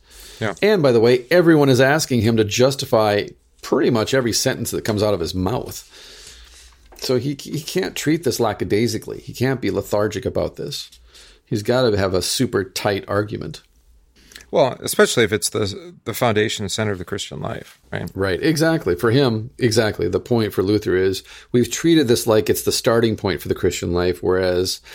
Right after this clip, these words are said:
Speaker 2: looking at the biblical texts that, that support baptism, it seems like it's the be-all, end-all,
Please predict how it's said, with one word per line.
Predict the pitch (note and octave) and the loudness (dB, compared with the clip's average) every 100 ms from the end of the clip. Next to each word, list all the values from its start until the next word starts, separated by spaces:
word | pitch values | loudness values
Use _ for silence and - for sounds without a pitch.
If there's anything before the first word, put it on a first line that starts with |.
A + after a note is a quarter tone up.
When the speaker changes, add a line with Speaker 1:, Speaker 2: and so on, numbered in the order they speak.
| - - - _ _ _ _ | -18 -20 -20 _ _ _ _
Speaker 2:
looking | G2+ A2 C#3 D#3+ C3 | -4 0 0 2 0
at | - | 0
the | |
biblical | G2+ A2 G2 G#2 | 2 2 2 0
texts | F#2 A2+ F#2+ - | 0 0 -2 0
that, | F#2+ - - | -2 -2 -2
that | G2+ F2+ | 0 0
support | - A2 - A#2 - - _ - | -2 -4 0 0 0 -10 _ 0
baptism, | B2 C#3 G2 D#2+ G2 C3+ - - - - - _ - | 0 0 -2 -2 -6 -8 -12 -20 -20 -20 -20 _ -2
it | A2 | -2
seems | - D3+ C3+ | 0 0 0
like | B2 | 0
it's | A2+ - | -2 0
the | |
be-all, | F#2+ A#2 B2 A2 G2 | 0 2 4 4 2
end-all, | D#3 G2 D#2 F2 - | 2 0 0 -2 -8